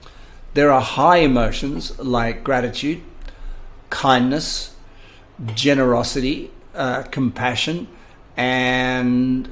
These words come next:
well, let's call it love. Um, yeah, let's call it love. And those are high emotions. And high emotions that are positive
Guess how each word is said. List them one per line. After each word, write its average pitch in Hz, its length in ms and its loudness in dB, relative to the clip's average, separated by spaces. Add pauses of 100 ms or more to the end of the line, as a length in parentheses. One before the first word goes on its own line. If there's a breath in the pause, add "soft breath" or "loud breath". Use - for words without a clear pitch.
(200)
well, 127 160 2
let's 135 220 0
call 139 260 2
it 120 100 2
love. 120 800 -2 (100)
Um, 120 640 -6 (760 loud breath)
yeah, 135 320 2
let's 123 180 -6
call 135 240 -2
it 123 60 2
love. 120 420 -2 (280)
And 123 540 -2
those 127 220 6
are 151 80 2
high 170 300 2
emotions. 117 580 -2 (440 loud breath)
And 123 220 -2
high - 460 2
emotions 135 760 2 (1040)
that 131 160 2
are - 140 -2
positive 160 580 -4